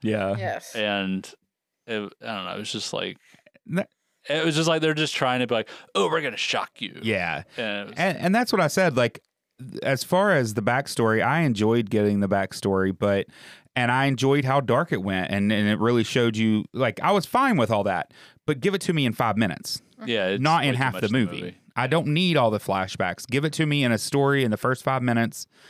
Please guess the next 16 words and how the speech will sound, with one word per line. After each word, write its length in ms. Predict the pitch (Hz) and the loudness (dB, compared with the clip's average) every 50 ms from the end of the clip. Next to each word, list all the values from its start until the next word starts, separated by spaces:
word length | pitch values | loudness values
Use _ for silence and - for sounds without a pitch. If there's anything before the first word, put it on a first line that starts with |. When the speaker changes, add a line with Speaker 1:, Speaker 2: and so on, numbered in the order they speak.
| - - - - - - - - - | -20 -20 -20 -20 -20 -20 -18 -8 -4
Speaker 1:
and 120 | 117 113 123 | -2 0 2
then 100 | 131 127 | 2 2
I 160 | 123 123 123 127 | 2 2 2 2
understand. 720 | 127 123 123 110 - - 147 143 143 143 143 139 139 - | 2 0 0 -2 0 0 0 2 2 2 2 2 0 0
I 180 | - 110 107 104 | 0 0 -2 -2
feel 220 | - - 151 151 | 0 0 0 2
bad 300 | 135 143 139 139 139 - | 2 2 2 0 0 0
for 180 | - 143 143 139 | 0 2 2 2
him 100 | 139 135 | 2 2
a 60 | 135 | 2
little 200 | 139 139 139 139 | 2 4 2 2
bit. 340 | 143 143 143 143 143 - _ - | 2 4 4 2 2 0 _ -6
Now 240 | 127 127 143 151 160 | -2 0 2 2 0
show 180 | - - 147 135 | 0 0 0 0
me 80 | 135 | 2
how 320 | 120 120 117 117 113 113 | 2 2 4 4 2 2